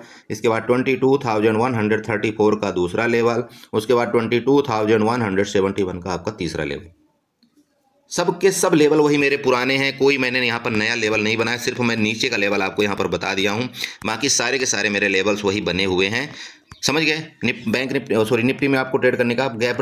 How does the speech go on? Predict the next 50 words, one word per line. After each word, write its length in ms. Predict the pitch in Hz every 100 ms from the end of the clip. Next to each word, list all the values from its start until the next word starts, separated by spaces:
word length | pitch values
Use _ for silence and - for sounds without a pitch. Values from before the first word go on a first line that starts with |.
| 117
गैप 260 | 127 123
अप, 80 | 147
गैप 140 | 135
डाउन 200 | 127 135
के 60 | 135
केस 200 | 135 127
में 80 | 131
भी 60 | 131
सुन 180 | 131
लीजिए 200 | 123 123
थोड़ा 180 | 123 117
सा। 200 | 120 143 143 - -
अगर 160 | 110 135
मार्केट 300 | 127 120 127
मान 140 | 123
लीजिए 140 | 120 117
गैप 160 | 110
डाउन 200 | 104 92
खुलती 260 | 85 78 80
है, 120 | 78
यहाँ 140 | 98 120
पर 120 | 123
गैप 140 | 110
डाउन 180 | 101 104
खुल 140 | 110 90
गई, 120 | 87 87 - - _ _ _ _ _ -
तो 60 |
भैया 220 | 123 131 131
एक 80 |
चीज़ 180 | 131 117
ध्यान 200 | 107 101
रखिएगा, 280 | 101 104 107
जो 160 | 104 113
यहाँ 180 | 113 110
पर 120 | 110
पुट 180 | 110 104
बाय 140 | 104
करके 260 | 104 98 104
गए 100 | 101
हैं, 120 | 110
यहाँ 140 | 107
पर 140 | 104 107
पुट 160 | 107 98
बाय 160 | 95
करके 240 | 98 90 95
गए 120 | 95
ना, 100 | 113
उनको 180 | 104 104
प्रॉफिट 320 | 95 80 85
होगा 240 | 76 69